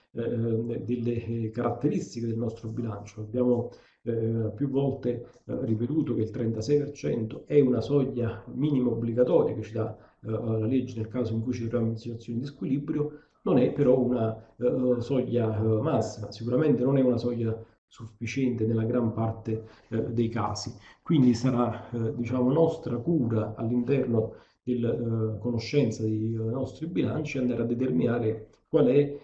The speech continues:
la soglia di copertura, il tasso di copertura più appropriato per garantire equilibri stabili al nostro, eh, bilancio, quindi per garantire nuove,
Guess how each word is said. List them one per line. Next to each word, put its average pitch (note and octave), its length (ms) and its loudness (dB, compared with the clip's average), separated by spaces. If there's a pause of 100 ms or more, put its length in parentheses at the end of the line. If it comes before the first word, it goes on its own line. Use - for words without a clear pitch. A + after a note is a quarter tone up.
(140)
la A#2+ 160 -4
soglia C3+ 320 0
di A2+ 100 0
copertura, C3+ 480 -2
il G2+ 60 -4
tasso C3 320 -4
di A2+ 100 -2
copertura B2 440 -4
più C#3+ 200 2
appropriato A2+ 680 2
per A2 340 -6
garantire A#2 520 0
equilibri A2+ 480 -4
stabili A2 640 -6 (260)
al A#2 100 -2
nostro, A2+ 680 0
eh, G#2+ 40 -4
bilancio, A2 580 -4
quindi B2 200 2
per B2 140 2
garantire B2 480 0
nuove, A#2 500 4